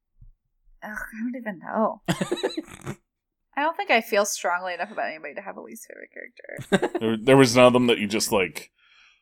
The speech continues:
Speaker 3: hated so much or just not even Wormtongue?
Speaker 1: I mean, I guess, but you need a bad people. Oh, what I thought was interesting is that,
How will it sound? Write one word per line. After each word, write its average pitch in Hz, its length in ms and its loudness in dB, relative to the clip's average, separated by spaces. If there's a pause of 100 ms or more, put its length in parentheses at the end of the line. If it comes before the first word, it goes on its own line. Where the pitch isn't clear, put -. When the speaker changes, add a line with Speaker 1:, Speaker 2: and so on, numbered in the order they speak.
(760)
Speaker 3:
hated 110 520 2
so 113 220 2
much 110 360 0
or 87 100 -6
just 85 400 -8 (1300)
not 107 100 2
even 110 240 0
Wormtongue? 123 600 -4 (1600)
Speaker 1:
I 359 120 -4
mean, 381 160 -8
I 370 100 0
guess, 190 580 2
but 185 160 0
you 277 60 -6
need 349 120 -10
a 233 40 -12
bad 190 400 -4
people. - 520 -12 (500)
Oh, 311 420 12
what 220 120 6
I 381 160 12
thought 381 220 10
was 226 120 2
interesting 196 840 2
is 220 160 0
that, 185 280 4